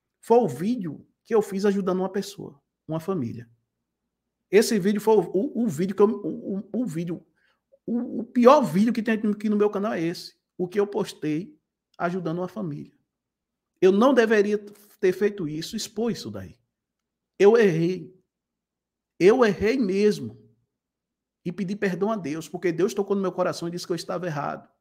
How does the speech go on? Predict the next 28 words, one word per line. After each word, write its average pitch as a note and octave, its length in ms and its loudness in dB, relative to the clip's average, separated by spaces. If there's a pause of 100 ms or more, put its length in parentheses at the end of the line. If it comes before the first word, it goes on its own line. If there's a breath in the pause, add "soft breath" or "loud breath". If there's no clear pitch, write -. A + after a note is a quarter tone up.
(1200)
Por D3+ 140 -2
eu F3+ 80 4
expor F3 300 -2
aquela E3 200 -2
família F3 380 -6
ali. D3+ 340 -10 (280 soft breath)
Mesmo A3+ 320 6
não A3+ 120 2
pedindo F#3+ 300 -2
nada D#3 220 2
a - 20 -2
ninguém, D3+ 280 -2
eu F#3 80 2
fui F#3 180 -6
lá, D#3 160 2
ajudei E3 320 -2
aquela D#3 200 -8
família. C#3+ 540 -12 (1000)
Mas D3 240 0
eu D3+ 120 2
errei, F3 400 -4 (380)
que - 80 -10
não E3+ 140 -2
era A#3 100 -2
pra F#3 100 -10
eu C#3 60 -4
ter C3 120 -10
postado. - 520 -18